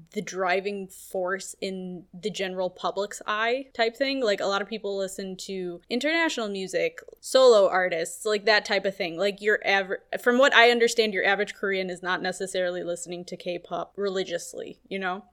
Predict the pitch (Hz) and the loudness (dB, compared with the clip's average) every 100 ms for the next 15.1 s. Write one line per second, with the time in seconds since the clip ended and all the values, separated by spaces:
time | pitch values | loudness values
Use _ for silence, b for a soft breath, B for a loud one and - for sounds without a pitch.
0 | - 226 214 - - 220 - 233 240 214 | 4 6 6 4 -4 -6 -2 2 2 2
1 | 180 196 190 185 - 202 - 170 165 - | 0 -4 -4 -6 -8 -10 -6 -6 -6 -2
2 | 233 254 277 - 190 190 175 - _ - | 2 2 2 -4 -6 -4 -6 -8 _ -4
3 | 208 196 196 190 202 175 175 180 - 180 | -2 -2 -4 -6 -4 0 -2 -2 -8 -6
4 | 175 170 165 170 170 170 - 180 180 - | -6 -6 -6 -6 -10 -14 -6 -4 -4 -2
5 | 185 185 180 170 - - _ - 160 165 | -2 0 -2 -4 -14 -20 _ -6 -4 -2
6 | 165 - - 180 - - - - _ - | -6 -8 -8 -8 -8 -16 -18 -20 _ -8
7 | 208 208 190 - 170 170 - 175 - - | -2 -2 -2 -8 -8 -10 -10 -14 -14 -12
8 | - - _ - 247 214 - 233 277 311 | -14 -16 _ 8 12 12 10 10 10 8
9 | 370 330 294 302 269 254 247 240 233 220 | 6 6 4 4 2 4 4 4 2 4
10 | 214 208 196 - 202 214 359 440 523 403 | 4 4 4 2 2 0 2 4 6 8
11 | 294 285 269 - - - 214 262 - - | 6 2 0 -4 -4 2 4 4 0 -6
12 | 226 214 _ 240 240 294 285 226 220 233 | -6 -6 _ -6 -4 -4 -4 -6 -6 -8
13 | - 196 185 175 180 185 196 220 240 233 | -6 -6 -6 -6 -4 -4 -4 0 0 -2
14 | 180 - 160 165 170 190 220 254 277 - | -6 -8 -10 -6 -4 -4 -6 -8 -10 -14